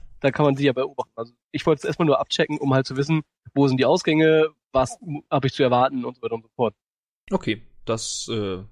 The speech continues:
Speaker 2: easy. Die Leute auch, die da, die da wachen sind, die sind nicht so
Speaker 1: Mhm.
Speaker 2: professionell, so ist das alles nicht. Ach so, und der Chef heißt Bingo.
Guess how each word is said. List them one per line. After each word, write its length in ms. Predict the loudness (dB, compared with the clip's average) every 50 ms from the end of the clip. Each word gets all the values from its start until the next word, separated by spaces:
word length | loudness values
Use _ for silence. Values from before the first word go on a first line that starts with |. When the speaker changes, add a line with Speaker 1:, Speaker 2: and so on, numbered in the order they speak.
| -20 -14 -10
Speaker 2:
easy. 380 | -10 -8 -8 -8 -10 -12 -12 -16 -20 -20 -20 -20 -20 -20 -20 -20 _ _ _ _ _ _ _ _ _ _ _ _ _ _ _ _ _ _ _ _ -14 -6 -4
Die 80 | 0
Leute 260 | 0 2 0 0 -2 -4
auch, 140 | -6 -6
die 120 | -8 -8 -6
da, 140 | -6 -6 -6
die 100 | -6 -6
da 120 | -8 -6
wachen 280 | -8 -8 -8 -10 -10 -10
sind, 220 | -10 -10 -10 -12
die 60 | -12 -12
sind 240 | -10 -12 -12 -12
nicht 140 | -14 -10 -4
so 120 | -2 -2 0
Speaker 1:
Mhm. 100 | -2 -4
Speaker 2:
professionell, 560 | -6 -12 -20 _ -18 -18 -18 -16 -18 -18 -16
so 100 | -16 -16
ist 140 | -16 -16 -18
das 140 | -18 -18
alles 200 | -20 -20 -20 -20
nicht. 200 | -20 -20 -18 -20 -20 -20 -20 -20 -20 _ _ _ _ _ _ _ _ _ _ _ _ _ _ _ _ _ _ _ _ -14 -10 -6
Ach 80 | -2
so, 140 | 0 0 0
und 120 | 0 -2
der 40 | -4
Chef 220 | -6 -6 -8 -10 -12
heißt 320 | -12 -12 -14 -14 -14 -14
Bingo. 540 | -12 -12 -10 -10 -12 -14 -14 -18 -18 -20